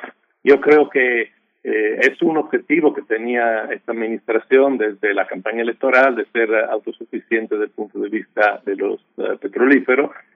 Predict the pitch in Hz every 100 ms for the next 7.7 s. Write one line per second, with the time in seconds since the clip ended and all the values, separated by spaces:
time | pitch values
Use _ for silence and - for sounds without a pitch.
0 | _ 120 - 151 170 156 - 143 135 147
1 | 151 156 131 123 123 113 113 - _ 101
2 | - 123 123 120 131 101 - - - 104
3 | 120 131 131 123 117 107 110 120 131 117
4 | 135 175 156 139 117 113 127 127 - 113
5 | 120 107 98 123 120 - - - - -
6 | - 98 92 98 101 104 120 107 92 98
7 | 92 101 98 98 - 110 -